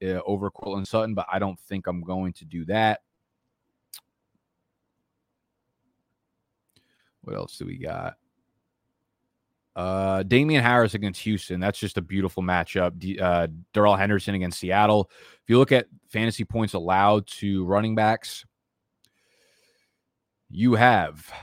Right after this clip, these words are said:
the Seahawks number three. You have the Texans number nine. Uh, just juicy, juicy, juicy shit there for both of those running backs. And again, I believe it's point two per carry, so Damian Harris gets a little boost up. He's gonna have a bounce-back game this week. Don't,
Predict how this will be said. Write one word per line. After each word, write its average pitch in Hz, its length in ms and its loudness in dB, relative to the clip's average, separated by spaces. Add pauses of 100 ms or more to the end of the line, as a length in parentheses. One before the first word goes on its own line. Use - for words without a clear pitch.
(100)
the 98 80 -8
Seahawks 117 520 2
number 101 220 -6
three. 123 380 -2
You 131 140 -2
have 90 100 -4
the 90 60 -6
Texans 107 520 -6
number 95 240 -4
nine. 113 640 0
Uh, 85 220 -6
just 87 300 -10
juicy, 90 600 -8
juicy, 104 400 -6
juicy 92 320 -8
shit 95 280 -6
there 87 160 -4
for 90 120 -8
both 95 300 0
of 92 80 -4
those 90 160 -2
running 90 260 -2
backs. 87 240 0
And 95 80 -6
again, 95 200 0
I 92 100 0
believe 117 300 0
it's 156 100 -4
point 113 300 -4
two 110 140 -2
per 90 120 -6
carry, 104 340 2
so 101 120 -4
Damian 101 260 -2
Harris 98 240 0
gets 98 240 -4
a 95 40 -6
little 98 140 0
boost 92 300 -4
up. 95 140 0
He's 120 100 0
gonna 147 140 4
have 117 100 4
a 95 60 0
bounce-back 90 400 0
game 85 180 -6
this 80 160 -12
week. 80 140 -10
Don't, 95 200 -2